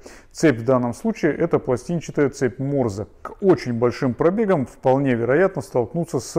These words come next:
растяжением этой самой цепи и с необходимостью её замены. Но по большому счёту, а, основная масса проблем данной силовой установки связана не с конструктивной особенностью, а скорее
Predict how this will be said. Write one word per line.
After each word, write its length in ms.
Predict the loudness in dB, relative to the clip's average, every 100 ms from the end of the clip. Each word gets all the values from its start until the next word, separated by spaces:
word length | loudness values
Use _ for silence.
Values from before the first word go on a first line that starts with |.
| -2
растяжением 800 | 0 -4 -2 -2 0 0 0 -4
этой 180 | -6
самой 340 | -4 -2 -2 -6
цепи 320 | -8 -6 -4
и 380 | -2 -2 -6 -6
с 120 | -6
необходимостью 760 | -6 -2 -2 -2 -2 -4 -4 -6 -8 -20 -8
её 340 | -4 0 -2 -4 -20 -18
замены. 600 | -6 0 2 2 -2 -4 -14 -12 -2
Но 180 | 0
по 140 | 2 4
большому 420 | 4 4 0 -2
счёту, 440 | -2 -2 0 -2 -4 -20 -14
а, 340 | -2 0 0 -2
основная 540 | -6 -2 -2 2 0 0
масса 360 | 0 -2 -4
проблем 580 | -2 0 2 2 -2 2
данной 320 | 2 2 0
силовой 460 | -2 0 0 0 -2
установки 640 | -2 -2 0 0 -2 -4 -4 -20 -20
связана 680 | -6 2 2 2 0 -2 -4
не 280 | -4 -2 -2
с 140 | -6 -4
конструктивной 800 | -2 -2 -2 -4 -2 -2 0 -2
особенностью, 800 | -2 -2 -2 -2 -4 -6 -8 -2
а 160 | 0 0
скорее 580 | -2 0 2 2 0